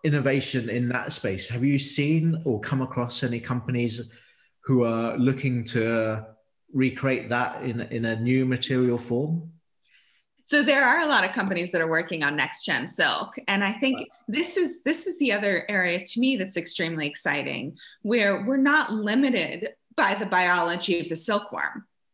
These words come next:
Speaker 2: right? So here's an example. A lot of the companies are working on spider silk.
Speaker 1: Okay, right.
Speaker 2: Now,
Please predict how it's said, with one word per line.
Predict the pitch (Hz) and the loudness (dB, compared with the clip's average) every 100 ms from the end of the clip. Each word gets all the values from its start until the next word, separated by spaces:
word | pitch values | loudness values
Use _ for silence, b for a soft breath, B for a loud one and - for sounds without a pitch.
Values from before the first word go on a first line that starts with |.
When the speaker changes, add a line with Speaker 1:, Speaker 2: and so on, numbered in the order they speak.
| _ - | _ -8
Speaker 2:
right? | 185 170 - - | -2 -2 -4 -6
So | - 226 | 0 2
here's | 254 247 254 | 2 2 2
an | 226 | 0
example. | 202 - 175 - 131 151 - B B B - | 0 0 -2 0 -4 -6 -10 B B B -2
A | |
lot | 214 226 247 | 2 4 4
of | 302 | 2
the | 262 | -2
companies | 254 359 403 320 220 208 220 | 0 0 0 0 0 0 -2
are | - 214 | -4 -2
working | 202 196 196 220 208 - | 0 0 0 -4 -2 -2
on | 180 175 175 170 | 2 2 0 -4
spider | - - 208 381 175 | -6 -2 -2 -2 -4
silk. | 151 - 62 - - - _ _ _ _ _ | -6 -6 -6 -8 -14 -20 _ _ _ _ _
Speaker 1:
Okay, | 123 151 120 98 - _ _ _ | -2 0 -2 -4 -14 _ _ _
right. | 113 113 277 | -2 0 4
Speaker 2:
Now, | 269 | 2